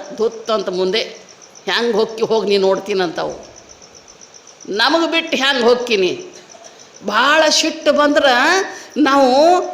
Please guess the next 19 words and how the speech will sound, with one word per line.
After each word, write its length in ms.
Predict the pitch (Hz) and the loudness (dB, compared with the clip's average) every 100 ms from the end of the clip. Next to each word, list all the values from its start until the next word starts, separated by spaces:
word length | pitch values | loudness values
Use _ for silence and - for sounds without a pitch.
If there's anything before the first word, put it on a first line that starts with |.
| - - | -12 0
"ಏ 300 | 214 277 302 | 4 6 4
ಬ್ಯಾಡ, 400 | 175 247 294 311 | 2 0 2 2
ಮನಿನೇ 420 | 233 247 302 320 | 2 2 2 2
ಬ್ಯಾಡ" 320 | 226 254 277 | 2 0 2
ಅಂತ 160 | 277 277 | 2 2
ತಿಳ್ಕೊಂಡು 880 | 277 269 254 262 302 254 - - - | 0 2 0 2 2 2 0 -10 -4
ಎಲ್ಲರೂ 440 | - 240 277 285 | 0 2 2 4
ಹೋಗಿ 180 | 262 277 | 6 6
ಅಡವ್ಯಾಗ 400 | 254 226 277 277 | 6 4 2 2
ಕೊಂಡಿರ್ತೀರಿ. 760 | 254 240 226 220 202 175 - - | 2 2 0 0 0 -2 -8 -16
ಮನಸ್ಸು 440 | 214 240 226 247 233 | -6 -2 -2 -2 -6
ಬಿಟ್ಟು 240 | 233 - | -10 -8
ಹೋಗ್ತೀರ? 320 | 220 180 185 190 277 - - - - - - - - - - - - - - - | -8 -4 -4 -4 -8 -14 -20 -20 -20 -20 -20 -20 -20 -20 -20 -20 -20 -20 -20 -16
ಮನಸ್ಸಿಗೆ 400 | 220 254 254 285 | -6 -4 -4 -6
ಬಿಟ್ಟು 200 | 254 277 | -6 -4
ಹೋಗ್ತೀರಿ? 440 | 277 277 294 339 - - - - - - - - - - - | -4 -4 -10 -10 -16 -20 -20 -20 -20 -20 -20 -20 -20 -12 -4
ಅದೇ 220 | 247 349 | -2 0
ಕರ್ಕೊಂಡು 380 | 359 349 359 330 | 0 2 4 4
ಹೊಂಟದ 260 | 349 349 | 2 2